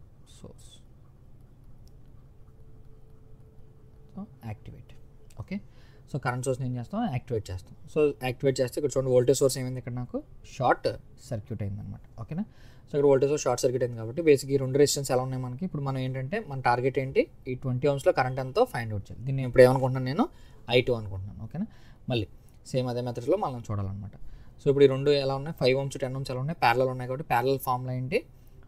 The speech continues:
ఆ, I mean, R total is equal to ఫార్ములా ఏంటి? ఆర్ వన్, ఆర్ టూ by ఆర్ వన్ ప్లస్ ఆర్ టూ.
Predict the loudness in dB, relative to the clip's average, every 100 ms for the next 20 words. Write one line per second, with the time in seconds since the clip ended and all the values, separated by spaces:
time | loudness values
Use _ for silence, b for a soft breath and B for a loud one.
0 | -12 -8 -6 -4 -6 -8 -10 -6 -6 -8
1 | -10 0 0 0 -2 -2 -2 -2 -4 -4
2 | -4 -6 -4 -6 -6 -10 -8 -6 -6 -8
3 | -12 -20 -20 -16 -12 -12 -2 2 2 -2
4 | -4 0 0 -2 -20 -20 -20 -14 -12 -10
5 | -8 -4 -4 -4 -8 -16 -20 -20 -12 -10
6 | -8 -12